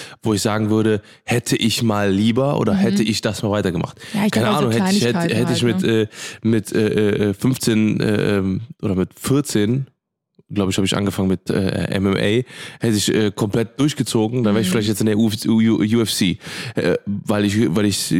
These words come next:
Speaker 1: gut war.
Speaker 2: Mhm.
Speaker 1: So, oder hätte ich Football weitergespielt, äh, ne, hätte, dann wär ich jetzt vielleicht in F-, N F L, so, ne, hätte, hätte, hätte. So, ne?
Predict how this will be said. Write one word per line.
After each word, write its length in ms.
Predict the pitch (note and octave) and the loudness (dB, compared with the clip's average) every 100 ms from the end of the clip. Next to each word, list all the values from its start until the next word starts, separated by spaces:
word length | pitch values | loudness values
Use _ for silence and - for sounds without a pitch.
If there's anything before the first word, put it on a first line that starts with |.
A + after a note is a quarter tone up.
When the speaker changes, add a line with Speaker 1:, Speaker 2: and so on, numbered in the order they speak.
| G#2+ | 0
Speaker 1:
gut 240 | B2 C3 | 0 0
war. 200 | G2 D#2+ - - | 0 -4 -6 -4
Speaker 2:
Mhm. 180 | G3 G3 | 0 2
Speaker 1:
So, 240 | F#2+ F#2 | 0 0
oder 160 | G2 G2 | 0 0
hätte 160 | G#2+ | 0
ich 140 | G#2+ G#2+ - | 0 -4 -4
Football 380 | E3 - A2+ G2+ | -4 -2 0 0
weitergespielt, 680 | G2 F#2+ F2+ A2+ B2 A#2+ | 2 0 0 2 2 2
äh, 220 | - A2 G#2+ | 0 2 2
ne, 220 | A2 G#2+ | 2 0
hätte, 120 | G#2+ | 0
dann 180 | G#2 G2+ | 0 0
wär 60 | G#2+ | 0
ich 80 | |
jetzt 120 | A2 F#2+ | 0 0
vielleicht 240 | B2 A2 | -2 0
in 60 | B2 | -2
F-, 160 | B2 - | -2 -2
N 100 | B2+ | 0
F 120 | A#2+ | 0
L, 300 | B2+ B2+ F2+ | 0 2 2
so, 200 | G2 F#2+ | 0 0
ne, 100 | F#2 | 0
hätte, 380 | A#2 A2+ G2 G#2 | 0 -2 -4 -4
hätte, 180 | A2 C3+ | -2 0
hätte. 240 | B2+ F#2+ - - - | 0 -4 -6 -10 -10
So, 160 | - G2+ | -4 0
ne? 180 | G#2 | 2